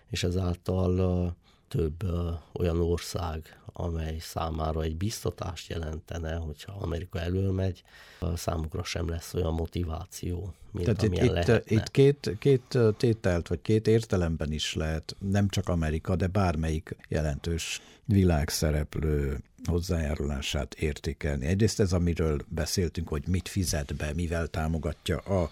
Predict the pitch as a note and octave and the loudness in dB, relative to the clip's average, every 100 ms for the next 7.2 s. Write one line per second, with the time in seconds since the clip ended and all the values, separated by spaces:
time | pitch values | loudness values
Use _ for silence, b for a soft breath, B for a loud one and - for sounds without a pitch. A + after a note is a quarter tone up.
0 | B - D#2 F2 D#2+ E2 - D#2+ D2+ C#2+ | B -4 0 0 2 0 2 2 4 2
1 | - D2 C2+ C#2+ D#2 F#2+ - - C3 D#3 | -2 -2 0 0 0 -2 0 4 6 4
2 | - G2+ G2+ E2 F2+ - F2+ E2 F2 D#2 | 2 0 0 2 0 0 -2 2 2 2
3 | - F#2+ - F#2+ A2 A2+ A2+ G2 G#2 - | -2 -4 0 2 2 2 0 2 2 2
4 | F#2+ F2 F2+ F2 - E2 D2+ E2 - D#2 | 2 4 2 0 -2 -2 -2 -2 -2 -2
5 | C#2+ - D#2 D2 D#2+ D#2 - - G2+ F#2+ | -4 -6 -4 -2 -2 -4 -6 -2 0 2
6 | E2+ D2+ - E2 D#2+ D#2 - C#2+ C#2 C#2 | 0 -2 -2 0 0 -4 -6 -4 -4 -4
7 | - C#2+ | -2 -4